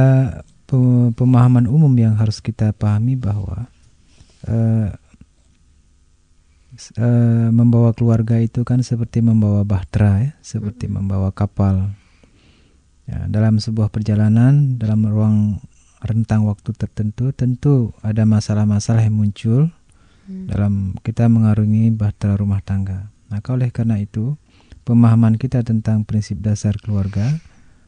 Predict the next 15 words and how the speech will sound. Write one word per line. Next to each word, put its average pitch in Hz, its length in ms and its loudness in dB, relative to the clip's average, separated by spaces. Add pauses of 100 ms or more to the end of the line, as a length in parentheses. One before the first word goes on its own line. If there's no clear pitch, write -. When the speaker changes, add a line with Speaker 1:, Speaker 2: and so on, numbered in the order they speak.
(120)
Speaker 1:
terutama 113 480 0
pasangan 123 400 2
kita 139 320 2
ya, 113 340 -2
yang, 110 60 -2
Speaker 2:
Hmm. 85 240 -2
Speaker 1:
eh, 98 320 -4
akan, 107 220 -2 (1300)
yang, 113 160 0 (240)
yang 113 320 -2
akan 127 320 2
menjadi 120 720 4
pendamping 117 560 0
hidup 113 240 -2
kita, 135 400 -2